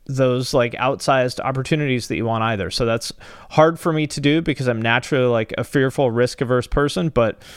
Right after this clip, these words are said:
it's felt good to push myself outside that comfort zone. Another thing I wanted to mention, um,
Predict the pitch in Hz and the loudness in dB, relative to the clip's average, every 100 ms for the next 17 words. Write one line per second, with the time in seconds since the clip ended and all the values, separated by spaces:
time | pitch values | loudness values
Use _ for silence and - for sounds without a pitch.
0 | - - - 123 113 - - 147 139 135 | -20 -18 -4 -2 -2 -4 2 2 2 0
1 | 139 123 - 123 110 - 131 127 113 131 | 0 0 2 2 2 -2 0 -2 0 2
2 | 117 - - - 120 107 139 110 92 170 | 0 -2 -14 -4 -2 0 0 -2 0 -2
3 | 165 127 127 123 120 - - - - - | 0 0 2 0 -2 -8 -20 -20 -10 0
4 | 160 208 196 156 147 143 127 143 151 - | 2 4 2 2 2 2 2 0 0 0
5 | 123 113 107 - 135 123 117 | 0 0 -4 -2 0 0 -2